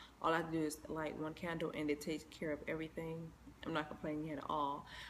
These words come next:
I haven't tried the white birch. Um, one is a, definitely a, um, a winter candle, but I like candles. I don't care what season it is.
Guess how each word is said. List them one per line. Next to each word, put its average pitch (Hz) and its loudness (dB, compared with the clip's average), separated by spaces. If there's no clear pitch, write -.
I 196 12
haven't 247 8
tried 226 4
the 208 4
white 196 4
birch. 226 0
Um, 165 2
one 226 6
is 185 2
a, 175 4
definitely 185 6
a, 165 6
um, 156 0
a 156 -4
winter 156 -2
candle, 190 0
but 160 0
I 156 0
like 156 -2
candles. 151 -2
I 151 -2
don't 156 -2
care 156 0
what 156 -2
season 147 0
it - -2
is. - -4